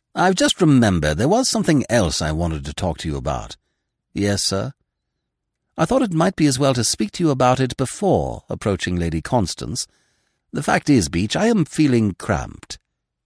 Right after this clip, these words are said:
"Indeed, sir. I forgot to mention that one of the symptoms from which I suffer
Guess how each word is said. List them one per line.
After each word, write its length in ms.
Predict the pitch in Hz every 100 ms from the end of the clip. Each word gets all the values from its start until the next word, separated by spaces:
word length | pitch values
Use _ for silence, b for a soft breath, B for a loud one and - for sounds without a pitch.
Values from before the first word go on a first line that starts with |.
| _
"Indeed, 540 | 92 110 120 160 87
sir. 260 | - 65 50 - _ _ _ _ _ -
I 180 | 65 71
forgot 300 | 90 90 -
to 80 |
mention 400 | 95 110 - 90
that 160 | 85 82
one 160 | 107 127
of 100 | 90
the 80 |
symptoms 640 | 85 - 135 - 73 76 85
from 220 | 110 110
which 180 | 113 -
I 100 | 104
suffer 540 | - 120 123 - 82